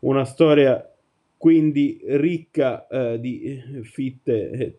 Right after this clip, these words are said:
reti e relazioni transnazionali in un'Europa che, almeno in una prospettiva ebraica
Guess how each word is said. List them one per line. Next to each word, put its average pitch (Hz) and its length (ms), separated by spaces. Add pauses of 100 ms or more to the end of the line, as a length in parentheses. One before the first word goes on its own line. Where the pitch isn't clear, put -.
(120)
reti 143 680
e 120 160
relazioni 120 600
transnazionali 113 1000
in 104 100
un'Europa 131 480
che, 123 260 (340)
almeno 101 880 (100)
in 104 180
una 98 220
prospettiva 107 680
ebraica - 560